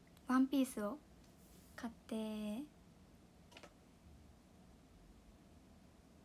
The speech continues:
二着買ったんよね。まあ、それでもう普通に一万円ぐらいだったんですけど、そしたらその、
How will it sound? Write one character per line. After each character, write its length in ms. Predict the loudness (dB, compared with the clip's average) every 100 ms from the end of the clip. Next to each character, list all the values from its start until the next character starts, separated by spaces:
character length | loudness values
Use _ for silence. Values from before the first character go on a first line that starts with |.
| -18 -18 2 8
二 80 |
着 180 | 10 10
買 160 | 8 -2
っ 20 | 0
た 80 |
ん 60 | 2
よ 60 | 2
ね。 100 | 0
ま 40 | -2 -18 -20 -20 -20 -20 -20 -20 -20 -20 -20 -20 -20 -20 -20 -20 -20 -20 -16 -4
あ、 40 | 4
そ 80 | 6
れ 80 |
で 140 | 8 6
も 220 | 10 8
う 60 | 8
普 80 | 2
通 160 | 8
に 100 | 10
一 160 | 10 10
万 140 | 10
円 60 | 10
ぐ 40 |
ら 60 | 8
い 40 |
だ 40 | 4
っ 40 |
た 100 | 2
ん 40 |
で 80 | 2
す 80 | 0
け 80 | 0
ど、 300 | 2 2 0 -6 -16 -18 -18 -18 -18 -18 -20 -20 -20 -20 -18 -18 -16 -14 -6
そ 60 | -2
し 80 |
た 140 | 6 6
ら 100 | 10
そ 100 | 12
の、 180 | 12